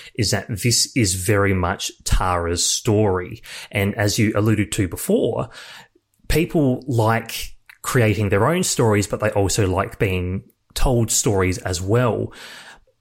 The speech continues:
W-, was it an easy or a difficult decision to decide, yes, this is going to be a very specific character's story?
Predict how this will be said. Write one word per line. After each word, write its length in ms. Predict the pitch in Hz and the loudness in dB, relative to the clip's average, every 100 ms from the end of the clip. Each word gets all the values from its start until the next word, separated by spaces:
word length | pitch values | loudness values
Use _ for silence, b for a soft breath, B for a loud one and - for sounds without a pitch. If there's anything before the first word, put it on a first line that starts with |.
| _ - | _ 0
W-, 260 | 135 156 | 2 2
was 240 | 143 151 131 | 4 2 2
it 160 | 147 - - | 0 -2 0
an 140 | 147 156 | 0 4
easy 340 | 160 196 269 | 2 4 2
or 160 | 254 156 | 4 2
a 100 | 110 | 2
difficult 440 | 123 156 156 151 | 2 2 2 2
decision 720 | 127 - 120 110 117 110 113 113 - | 0 2 2 4 4 2 2 -2 0
to 500 | 117 104 104 104 - _ _ _ 120 | 2 4 2 0 -4 _ _ _ -2
decide, 720 | 110 - 107 101 95 95 95 B B - | 0 2 2 2 2 2 -2 B B -4
yes, 420 | 104 110 107 - | 0 2 0 0
this 180 | 113 120 | 0 2
is 140 | - | 2
going 260 | 113 101 95 | 0 0 0
to 140 | 107 | 0
be 240 | 107 101 - | 0 0 -2
a 80 | |
very 400 | 95 98 113 104 | -4 0 2 2
specific 640 | 98 - 117 - 104 107 - | 0 -2 0 0 -2 -6 0
character's 640 | - 98 101 - 104 - | 2 2 0 -2 -2 -2
story? 600 | - 127 117 143 226 | -2 0 0 0 -4